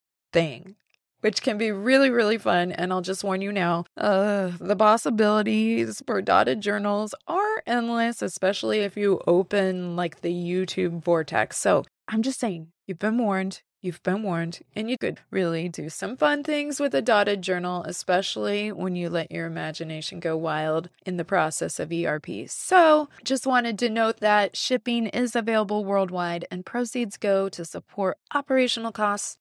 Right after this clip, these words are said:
for this podcast, which again have been worth every penny of bringing this content to you. I love that today I get to celebrate International Podcast Day by bringing in such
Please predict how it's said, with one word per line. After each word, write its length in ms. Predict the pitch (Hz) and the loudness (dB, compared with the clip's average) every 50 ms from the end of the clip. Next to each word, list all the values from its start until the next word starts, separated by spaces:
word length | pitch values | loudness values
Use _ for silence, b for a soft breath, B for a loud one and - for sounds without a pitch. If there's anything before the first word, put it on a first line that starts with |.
| _ | _
for 180 | _ - - 220 | _ -4 -2 -2
this 440 | 190 185 175 202 226 220 202 - - | -2 -2 0 2 2 2 0 -2 -8
podcast, 720 | - - 208 190 180 170 - 175 170 165 160 165 - - - _ _ | -2 2 2 2 2 0 -4 -6 -6 -6 -6 -8 -10 -14 -16 _ _
which 180 | _ 208 202 - | _ -8 -6 -6
again 400 | 208 185 170 196 185 180 180 175 | -6 -4 -2 -2 0 0 -2 -4
have 220 | 185 175 170 160 | -6 -6 -8 -8
been 220 | - - 175 165 165 | -6 -8 -6 -6 -6
worth 200 | 165 165 - - _ | -6 -8 -8 -8 _
every 280 | - 226 214 247 240 226 | 0 2 4 4 0 0
penny 520 | - - 180 170 170 165 165 165 170 - _ _ | -2 -6 -8 -6 -6 -8 -10 -12 -14 -16 _ _
of 220 | - 185 170 175 170 | -8 -8 -8 -8 -4
bringing 380 | - 190 180 170 170 170 165 | -2 -2 -2 0 -2 -4 -4
this 160 | 165 170 - - | -4 -6 -6 -6
content 480 | - 170 165 156 156 160 151 165 - | -8 -8 -8 -6 -8 -8 -10 -10 -10
to 160 | - - - | -10 -6 -4
you. 280 | - - - - - 170 - _ _ _ _ _ _ _ _ _ _ _ _ _ _ _ _ _ - | -4 -4 -4 -4 -8 -10 -14 _ _ _ _ _ _ _ _ _ _ _ _ _ _ _ _ _ 0
I 140 | 277 339 359 | 0 0 2
love 240 | 320 330 339 302 | 4 2 2 4
that 100 | - 285 - _ _ _ | 2 0 0 _ _ _
today 680 | - - 240 180 208 208 196 196 208 220 254 277 294 - | -2 -2 0 2 4 4 4 4 4 2 0 -2 0 2
I 100 | 247 247 | 2 2
get 140 | 269 269 | 2 0
to 100 | - 254 | 0 -2
celebrate 680 | 226 - - - 233 226 139 131 208 127 120 120 123 - _ | -6 0 0 0 2 2 0 0 2 2 2 2 2 0 _
International 800 | 208 240 320 359 370 330 349 359 381 392 370 - 339 330 311 294 | -4 -2 0 0 2 2 4 2 2 2 0 -2 0 -2 -2 -2
Podcast 720 | - 330 - - - 349 - 349 320 302 269 - - - | -2 -2 -2 -2 -2 -2 -2 0 0 0 -2 -4 -6 -2
Day 240 | 247 226 220 233 247 | 0 2 2 2 2
by 160 | - 240 247 | 2 0 0
bringing 480 | 214 226 254 247 247 254 269 269 269 | 0 0 -2 0 0 0 0 0 0
in 180 | 262 247 247 262 | 0 -2 -4 -4
such 480 | - - - - - - - - - | -8 -10 -10 -10 -8 -8 -8 -10 -10